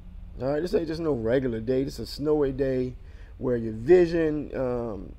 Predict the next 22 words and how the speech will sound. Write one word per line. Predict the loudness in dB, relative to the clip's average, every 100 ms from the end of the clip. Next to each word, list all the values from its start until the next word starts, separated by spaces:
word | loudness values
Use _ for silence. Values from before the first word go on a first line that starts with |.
| -12
i-, | -6
isn't | -2 0 0 -2
as | -4
good. | -6 0 4 8 8 6
This, | -6 -10 -12 -12
this | -12 -12
snowflake, | -12 -10 -6 -2 -2 2 4 4 2
im-, | -2 -4 -4
the | -6
snow | -4 -2 2 4 2 -2 -16 -16 -4
impacting | -2 0 2 2 2 -2
how | 0 0
far | -2 0 4 4
you | 2 -2
can | -6 -10
see. | -6 -4 -4 -4 -8 -14 -20 -10 -4
Um, | -2 0
your | -2
footing | -2 12 12 12 8 4
isn't | 4 4 4
as | 4 4
good, | 2 2 6 6 6